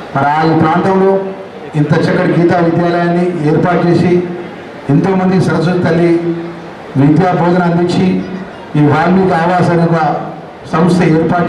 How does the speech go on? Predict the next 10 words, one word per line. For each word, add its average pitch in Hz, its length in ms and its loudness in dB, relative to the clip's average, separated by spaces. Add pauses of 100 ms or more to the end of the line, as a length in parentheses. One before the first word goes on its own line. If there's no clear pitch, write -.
చేసి, 170 240 2 (680)
మరి 135 200 2
చాలామంది 175 500 2
విద్యా 156 220 2
బోధన 151 260 2
కల్పిస్తున్నటువంటి 147 680 2
వారి 147 160 2
ప్రతి - 180 0
ఒక్కరికి 190 340 2
కూడా 180 140 2